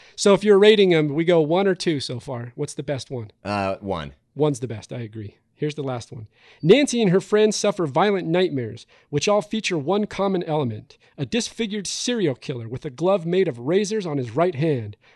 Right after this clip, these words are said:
Speaker 1: When one of the group is murdered while asleep, Nancy realizes that she must stay awake and try to uncover the truth behind this phantasmic killer, Fred Krueger."
Speaker 2: That one's not doing it for me.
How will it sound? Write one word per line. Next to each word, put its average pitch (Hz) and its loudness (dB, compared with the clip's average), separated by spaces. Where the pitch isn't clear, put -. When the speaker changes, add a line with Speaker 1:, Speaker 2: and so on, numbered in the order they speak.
Speaker 1:
When 156 4
one 208 4
of 196 0
the 190 2
group 202 -2
is 143 -4
murdered 208 0
while 160 0
asleep, 208 -6
Nancy 175 0
realizes 131 2
that 147 -8
she 160 0
must 170 -2
stay 196 2
awake 202 2
and 135 -2
try 165 -4
to 165 -4
uncover 185 -2
the 180 -6
truth - -6
behind 151 -2
this 143 -4
phantasmic 180 -6
killer, 131 -6
Fred 139 -10
Krueger." 120 -14
Speaker 2:
That 143 -6
one's 185 -4
not 160 -4
doing 147 -2
it 110 -8
for 95 -6
me. 76 -12